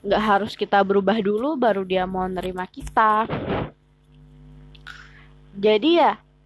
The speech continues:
eh, intinya, <laughs> ya sebenarnya intinya tuh kembali ke diri masing-masing sih. Gitu, guys. Tapi kalau saranku sih ya,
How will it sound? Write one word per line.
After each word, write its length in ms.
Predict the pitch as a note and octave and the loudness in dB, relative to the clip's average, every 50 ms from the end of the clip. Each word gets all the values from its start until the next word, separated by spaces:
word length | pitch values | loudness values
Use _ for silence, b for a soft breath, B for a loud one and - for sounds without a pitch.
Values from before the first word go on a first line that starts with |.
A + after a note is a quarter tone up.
| - - | -10 -2
eh, 400 | - G#3 G3+ G3 G3 F#3 F#3 F#3 G3 A3 A3 _ _ _ _ _ _ _ _ _ _ _ _ _ _ _ _ _ _ _ _ _ _ _ _ _ _ _ - - - - - - - - - | 0 2 4 4 4 4 2 0 -4 -8 -16 _ _ _ _ _ _ _ _ _ _ _ _ _ _ _ _ _ _ _ _ _ _ _ _ _ _ _ -20 -20 -20 -20 -20 -20 -20 -8 -2
intinya, 560 | A3+ A3+ A3+ G#3+ - A#3 A#3+ D4 E4+ G4 G#4 - - _ | 0 0 0 0 -2 -2 0 2 0 0 0 -4 -8 _
<laughs> 100 | _ - | _ -12
ya 240 | - G#3+ A#3 B3+ A#3+ B3+ C4+ G#3+ - | -4 0 2 2 4 4 2 -2 -2
sebenarnya 420 | - - B3 A3 B3 F4+ B4+ G4 | -4 -6 -2 -2 -2 -2 -2 -6
intinya 280 | D4+ C#4 C4 C#4+ D4+ A#4+ B4 | -8 -8 -8 -8 -6 -6 -4
tuh 100 | - B4+ - | -4 -4 -2
kembali 300 | G4+ A#3+ G#3+ G3+ G3+ G3+ | 0 2 2 2 2 2
ke 160 | G3+ - G3+ G3 | 0 -2 -2 -2
diri 240 | G3 G3 F#3+ F#3+ | -2 -4 -4 -6
masing-masing 720 | F#3+ F#3+ G3 - - G3+ G3+ A3 D4 A#4 - - C#4+ G#3+ G#3 | -6 -6 -6 -6 -8 -8 -6 -6 -6 -6 -8 -10 -10 -10 -10
sih. 280 | - - - C#4+ G#4+ - - B B B B B B B B B B B B B B B B B B - - _ _ _ _ _ _ _ - | -10 -6 -4 -4 -4 -6 -8 B B B B B B B B B B B B B B B B B B -20 -20 _ _ _ _ _ _ _ -4
Gitu, 720 | - B3 D4 D#4 - _ _ _ _ _ _ - D4 C#4+ C#4+ C#4+ C#4+ D4 D4 C#4+ A#3 | 0 2 2 2 0 _ _ _ _ _ _ 2 2 4 4 6 6 4 4 2 0
guys. 1200 | G#3 G3 G#3 G#3 G#3 G3+ G3 G3 G3 G3 G3 G3 G3+ G#3 A3 A3+ B3+ C4 C#4 D#4 D#4 - - - - - | 2 2 4 6 6 6 6 6 4 4 4 4 4 4 4 4 4 2 0 -2 -4 -6 -12 -12 -6 0
Tapi 480 | - G#3 G#3 - D#4 E4+ F#4+ - - _ _ _ _ _ _ _ _ _ - _ _ _ | 0 0 2 2 2 2 2 2 0 _ _ _ _ _ _ _ _ _ -20 _ _ _
kalau 320 | - - - A3 G#3+ G#3 G#3+ | -8 0 2 4 4 4 2
saranku 640 | G#3+ - A3+ G#3 G3 F#3+ F3+ F3 F3+ F#3+ - - | 0 0 -2 0 0 0 -2 -2 -4 -10 -8 -8
sih 320 | D4+ - - B3+ G3+ E3+ E3+ | -10 -8 -6 -6 -4 -2 -2
ya, 160 | F#3 G3+ A3+ | -2 -4 -6